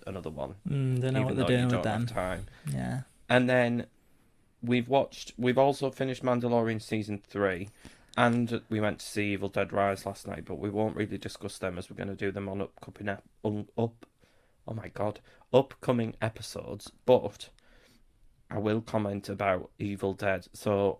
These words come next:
Speaker 1: in the run-up to Evil Dead Rise, we've been doing a franchise watch, haven't we?
Speaker 2: Yeah, so we've watched all four of the previous ones, and then we went to the cinema to see the new one last night.
Speaker 1: Yeah, and we watched the Evil Dead, twenty thirteen's remake, The Evil Dead, um,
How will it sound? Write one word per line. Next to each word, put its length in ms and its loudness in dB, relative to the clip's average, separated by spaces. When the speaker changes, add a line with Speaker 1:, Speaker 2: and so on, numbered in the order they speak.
Speaker 1:
in 160 2
the 100 2
run-up 340 0
to 180 -2
Evil 180 -4
Dead 240 -6
Rise, 380 -2
we've 120 -12
been 180 -4
doing 280 -6
a 240 -6
franchise 580 -4
watch, 300 -8
haven't 340 -10
we? 200 -12
Speaker 2:
Yeah, 320 2
so 220 -2
we've 100 -2
watched 300 -2
all 180 2
four 440 -2
of 120 -6
the 80 -8
previous 580 -6
ones, 360 -8
and 80 -4
then 100 -2
we 80 -2
went 220 -4
to 80 -10
the 80 -6
cinema 380 -6
to 60 -14
see 140 -8
the 100 -10
new 140 -8
one 160 -12
last 240 -12
night. 240 -14
Speaker 1:
Yeah, 300 -2
and 160 0
we 80 0
watched 460 -2
the 80 0
Evil 360 0
Dead, 280 -4
twenty 260 2
thirteen's 720 -2
remake, 420 -6
The 120 -4
Evil 320 -6
Dead, 400 -8
um, 320 0